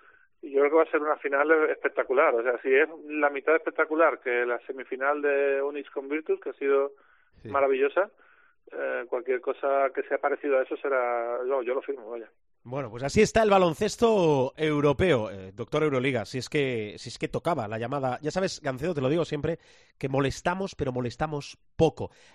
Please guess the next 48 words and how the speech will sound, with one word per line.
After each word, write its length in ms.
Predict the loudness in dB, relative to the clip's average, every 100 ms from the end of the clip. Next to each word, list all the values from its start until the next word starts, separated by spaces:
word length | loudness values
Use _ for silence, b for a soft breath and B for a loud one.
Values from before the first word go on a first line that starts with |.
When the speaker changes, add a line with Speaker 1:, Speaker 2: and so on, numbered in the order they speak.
| b
Speaker 2:
Eh, 460 | -2 0 0 -2 -2
por 140 | -2 4
cierto, 320 | 4 4 2
que 60 |
estás 200 | 0 0
escuchando, 460 | -2 -4 0 2 0
que 80 | -2
siempre 240 | -4 -4
nos 140 | -4 -4
gusta 200 | -4 -4
también 360 | -2 -2 -4 -8 B B
mezclar, 580 | -2 0 0 0 -2 -6
eh, 120 | -4
deporte, 380 | -2 0 0 -2
en 60 |
este 140 | -6 -4
caso 220 | -4 0
baloncesto, 640 | 2 0 -2 -2 2 0 -2 b b
y, 420 | -6 -2 -2 -4
y, 100 | -6 -8 -8
y 40 | -6
cultura, 360 | -6 0 0 0
más 200 | -4 -4
cultura, 360 | -4 -2 -2
porque 180 | -2 -6
el 60 | -6
deporte 300 | -4 -4 -6
es 80 |
cultura, 280 | -6 -2 0
obviamente, 320 | 2 0 0
pero 220 | 2 2 2 b b -6
música, 500 | -2 0 -2 -2 -4
que 160 | -4
es, 320 | -6 -8 -12 -8
es 180 | -6
un 140 | -4 -2
gran 180 | 0 2
amante 360 | 2 2 2
de 80 | 6
la, 280 | 6 6 2
de 80 | 0
la 100 | -2
música 380 | -4 -4 -4
y 60 | 0
de 80 | 2
la 80 | 4
buena 220 | 4 2
música, 500 | 0 -4 -2 -2